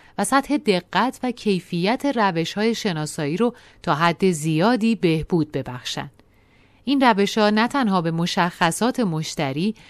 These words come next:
بلکه به رفتارهاش متکیه و می‌تونه احتمال سوء استفاده از هویت مشتری‌ها رو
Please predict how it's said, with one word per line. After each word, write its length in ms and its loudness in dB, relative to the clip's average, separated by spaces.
بلکه 320 0
به 140 2
رفتارهاش 960 0
متکیه 720 -6
و 160 -4
می‌تونه 340 -2
احتمال 640 -2
سوء 360 0
استفاده 540 -4
از 200 -2
هویت 440 -2
مشتری‌ها 640 -2
رو 200 2